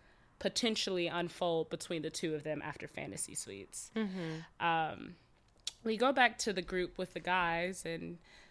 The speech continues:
Speaker 1: you know, Tino, uh, is saying, "I think it's rad that she's doing the full br-, blown after party for all of us. It, it's clear that she's being really thorough and wants to choose who she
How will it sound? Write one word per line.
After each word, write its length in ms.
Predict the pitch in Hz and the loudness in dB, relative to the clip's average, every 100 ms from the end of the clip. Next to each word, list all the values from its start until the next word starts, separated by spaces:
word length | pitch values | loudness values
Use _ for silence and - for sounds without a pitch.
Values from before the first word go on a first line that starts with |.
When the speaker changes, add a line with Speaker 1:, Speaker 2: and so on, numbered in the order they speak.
| - - | -12 -4
Speaker 1:
you 60 | |
know, 120 | 175 165 | 0 0
Tino, 800 | - 220 220 175 170 180 208 214 _ - | 2 4 4 4 2 2 0 -6 _ -10
uh, 200 | 160 135 85 92 117 | -6 -6 -8 -10 -4
is 220 | 180 175 | -4 -4
saying, 340 | - 180 170 | -2 -2 0
"I 60 | 175 | 0
think 220 | - 180 | 0 -2
it's 160 | 165 - | -4 2
rad 300 | 175 175 180 | 4 4 2
that 80 | - | -6
she's 200 | 175 165 | -8 -4
doing 280 | 175 170 | -2 0
the 80 | 165 | -2
full 280 | - 175 170 | -2 0 0
br-, 180 | 165 160 - | 0 -6 -4
blown 320 | 175 165 156 - | -4 -4 -6 0
after 280 | 185 202 190 | 0 0 -4
party 300 | 190 175 175 | -2 -2 -2
for 160 | - | -6
all 240 | - 165 165 | -2 -2 -2
of 100 | 165 | -2
us. 320 | 165 170 - | -4 -6 -8
It, 280 | 156 - - | -12 -14 -8
it's 200 | 170 - | -6 -6
clear 280 | - 190 185 | -4 -2 -2
that 140 | - | -4
she's 180 | - 185 | -6 -6
being 240 | - 165 151 | -4 -4 -4
really 360 | 165 160 156 - | -4 -4 -6 -6
thorough 520 | 190 196 180 160 165 170 - - - | 0 2 2 -2 -6 -8 -16 -20 -6
and 120 | 170 165 | -4 -2
wants 240 | 170 - | -4 -4
to 140 | 151 - | -10 -4
choose 720 | - 190 190 165 165 165 - | -4 -2 -4 -4 -8 -10 -12
who 80 | - | -10
she 220 | 165 - | -8 -6